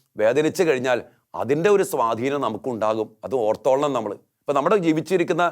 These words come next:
നമ്മുടെ കുടുംബത്തിൽ ആർക്കെങ്കിലും വലിയ പീഡനവും വേദനയും രോഗമാണെങ്കിൽ അതിൻ്റെ സങ്കടവും വേദനയും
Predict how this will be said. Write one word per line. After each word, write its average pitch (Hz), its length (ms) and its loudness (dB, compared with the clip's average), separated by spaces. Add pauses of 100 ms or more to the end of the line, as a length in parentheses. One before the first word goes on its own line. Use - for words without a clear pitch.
(380)
നമ്മുടെ 156 220 0
കുടുംബത്തിൽ 151 460 0
ആർക്കെങ്കിലും 151 500 -2
വലിയ 143 160 0 (120)
പീഡനവും 143 440 0
വേദനയും 139 320 2
രോഗമാണെങ്കിൽ 147 480 0 (340)
അതിൻ്റെ 156 260 0
സങ്കടവും 170 360 0
വേദനയും 175 400 2